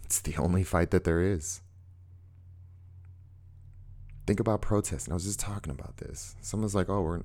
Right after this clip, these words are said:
like, there's a protest going on." I get it. I, I understand why you, you wanna use your voice. You wanna stand up for it. You wanna make a change.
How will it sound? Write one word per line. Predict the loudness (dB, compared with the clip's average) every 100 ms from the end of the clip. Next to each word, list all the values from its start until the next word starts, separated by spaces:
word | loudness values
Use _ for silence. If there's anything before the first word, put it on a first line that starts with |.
| -6
like, | -6 -4
there's | -4 -2
a | -4
protest | 2 2 2 -6
going | -6 -8 -8
on." | -12 -14 -10
I | -10
get | 0 2
it. | 2 0 -10 -8
I, | -6 -6
I | -4
understand | 2 4 4 2 2
why | 2
you, | -2 -4
you | -2 2
wanna | 2
use | 2 0
your | 0
voice. | 2 2 4
You |
wanna | 2
stand | 2 0 0
up | -2
for | -4
it. | -6
You |
wanna | -4 -2
make | -2
a | -2
change. | -4 -6 -8